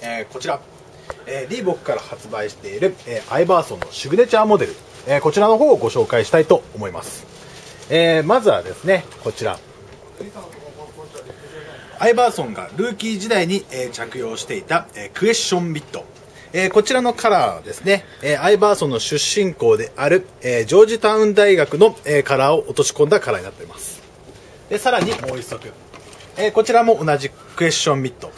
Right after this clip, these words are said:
こちらはですね、えー、アイバーソンが、えー、ルーキーシーズン、えー、着用していた、えー、フィラデルフィアセブンティシクサーズのユニフォームのカラーを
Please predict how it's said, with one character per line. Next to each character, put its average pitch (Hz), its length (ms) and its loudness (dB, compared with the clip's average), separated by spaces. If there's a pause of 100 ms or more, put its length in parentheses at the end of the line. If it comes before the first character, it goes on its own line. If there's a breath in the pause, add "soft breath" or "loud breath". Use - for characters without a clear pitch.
(200)
こ 254 100 0
ち 254 80 -4
ら 262 100 2
は 240 120 4
で 135 100 2
す - 100 -10
ね、 175 200 -2 (120)
え 139 140 -2
ー、 135 80 -4
ア 165 120 2
イ 170 40 0
バ 160 180 2
ー - 20 4
ソ 139 160 -6
ン 113 80 -10
が、 - 240 2
え 135 80 -4
ー、 139 40 -2
ル 226 140 4
ー - 20 -2
キ 226 200 -4
ー - 20 -2
シ 226 200 -2
ー 202 40 0
ズ 131 140 -2
ン、 92 80 -12 (120)
え 131 220 2
ー、 131 40 -2
着 131 260 -4
用 131 200 4
し - 60 -4
て 135 160 -2
い 113 60 -6
た、 - 240 -4 (180 loud breath)
え 160 120 0
ー、 - 20 -
フ 139 60 -2
ィ - 20 0
ラ 180 100 2
デ 185 100 6
ル 185 100 6
フ 185 100 0
ィ 185 40 4
ア 180 60 2
セ 180 120 -4
ブ 180 120 -4
ン 190 60 -8
テ 220 140 -2
ィ - 20 2
シ 214 160 -10
ク - 80 -14
サ 190 140 2
ー 151 40 2
ズ 135 100 -4
の 135 80 -2
ユ 170 120 -4
ニ 233 60 -4
フ 226 80 2
ォ - 20 -14
ー 202 140 2
ム 196 80 -6
の 190 100 -4
カ 190 160 -2
ラ 196 80 2
ー 220 80 4
を 202 80 -4